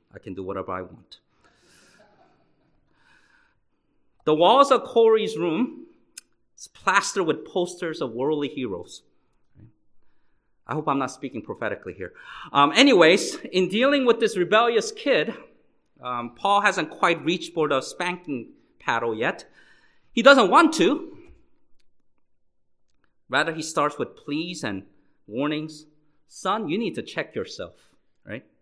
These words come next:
And then Paul tells Corey, "I'm going to give you a reality check.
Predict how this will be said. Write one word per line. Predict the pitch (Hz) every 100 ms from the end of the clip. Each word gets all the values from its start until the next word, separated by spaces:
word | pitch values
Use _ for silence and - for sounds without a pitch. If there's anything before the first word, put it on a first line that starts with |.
| _ _ _ _ _ _ _ -
And | 113
then | 139 135
Paul | 147 135 127
tells | 127 107
Corey, | - 131 117 110 - - _ _ _
"I'm | 160 208
going | 262
to | 254 247
give | 220 202
you | 208
a |
reality | 185 220 247 202 117
check. | 107 - 104 _ -